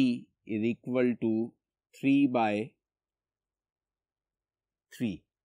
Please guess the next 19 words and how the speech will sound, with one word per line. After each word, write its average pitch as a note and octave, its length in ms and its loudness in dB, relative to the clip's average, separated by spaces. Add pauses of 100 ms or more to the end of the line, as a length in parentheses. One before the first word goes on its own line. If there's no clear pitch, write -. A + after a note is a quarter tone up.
(1400)
तो A#2+ 40 -8
स्टूडेंट्स, D#3+ 460 2
उम्मीद E3+ 300 6
है E3 80 10
आपको D3 440 8 (880)
मैट्रिक्स B2+ 600 0
का D3 160 8
ऑर्डर B2+ 400 6
लिखने C3+ 400 0
का A#2 300 8
मेथड A2 460 0
समझ A#2+ 280 -2
आ G#2+ 160 6
गया C3+ 200 6
होगा। C3 360 6 (460)
इसके - 300 -2
रिमेनिंग C3+ 460 4 (100)
पार्ट्स C#3 560 10
आप A#2 300 8